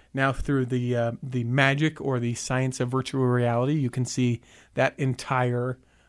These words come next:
um, that entire testimony. The short film is entitled Savannah, and it's one of four virtual reality works that are at that film festival this year. Um, we talked about that one already.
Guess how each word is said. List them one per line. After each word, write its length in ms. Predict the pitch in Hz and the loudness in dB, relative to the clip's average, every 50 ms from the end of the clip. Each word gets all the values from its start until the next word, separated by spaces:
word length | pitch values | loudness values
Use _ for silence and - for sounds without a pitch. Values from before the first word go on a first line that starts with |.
| _ _ | _ _
um, 480 | - 123 120 117 113 110 113 110 110 107 - _ _ _ _ _ _ _ _ _ _ _ _ _ _ - - _ _ _ | -2 0 0 0 0 -2 -2 -4 -6 -8 -10 _ _ _ _ _ _ _ _ _ _ _ _ _ _ -14 -14 _ _ _
that 120 | - 131 | 0 2
entire 340 | 127 120 - - 139 139 147 | 2 2 0 0 2 2 2
testimony. 600 | 143 - - - 214 - - 139 120 117 120 120 - - - - - - - | 0 -2 -2 -2 -2 -2 -2 -2 -2 -2 -4 -8 -10 -12 -20 -20 -20 -6 -4
The 80 | 139 131 | -2 0
short 260 | - 170 165 160 165 | 4 4 4 2 4
film 240 | - 151 143 143 135 | 2 4 4 4 4
is 160 | 131 120 131 127 - - | 2 0 -2 -6 -4 -2
entitled 640 | 135 131 127 - - 135 135 127 123 123 120 - - _ _ _ | -2 -2 -2 0 2 2 2 2 2 -2 -2 -6 -10 _ _ _
Savannah, 680 | - - - 190 170 151 160 151 139 135 143 165 185 180 - - - - - - | 0 6 6 6 8 8 6 6 6 6 4 2 0 -2 -8 -18 -20 -20 -20 -6
and 80 | - 131 | -2 -2
it's 140 | 131 127 - | -2 0 0
one 160 | 143 143 139 | 0 2 2
of 80 | 131 123 | 2 0
four 280 | - - 170 170 160 147 | 0 2 4 4 4 4
virtual 460 | 127 143 143 139 - - 147 135 127 | 4 4 2 2 2 0 0 2 2
reality 480 | 123 131 123 123 120 123 127 127 127 | 2 2 2 4 4 4 4 2 2
works 380 | 123 120 127 127 127 - - - | 0 0 -2 -4 -4 -6 -10 -4
that 200 | - 123 123 - | -2 -2 -2 0
are 180 | - 123 120 - | -2 -2 -2 0
at 220 | 127 123 117 - | 0 -2 -2 0
that 200 | - 117 - - | -2 -2 -2 -2
film 220 | - - 123 120 120 | -4 -2 -2 -2 0
festival 340 | - 120 120 - - 131 131 | -2 -4 -4 -2 -4 -2 -2
this 220 | 135 131 - - | -2 -2 -2 -2
year. 240 | 180 208 262 262 - - - - - - - - - - - - - | -2 -2 -2 -4 -8 -16 -20 -20 -20 -20 -20 -20 -20 -20 -20 0 6
Um, 640 | 139 139 139 139 135 131 131 127 127 131 135 131 - - _ _ _ _ - | 8 10 10 10 10 10 8 6 6 4 2 0 -2 -6 _ _ _ _ -16
we 80 | 165 | -16
talked 320 | - - - - - - - | -14 -12 -12 -12 -10 -10 -8
about 280 | - - - - - | -6 -6 -8 -6 -4
that 200 | - 147 147 - | -2 -2 -2 0
one 140 | 180 196 202 | 2 2 4
already. 480 | 202 208 208 208 214 226 254 285 277 | 4 4 6 6 6 6 4 2 0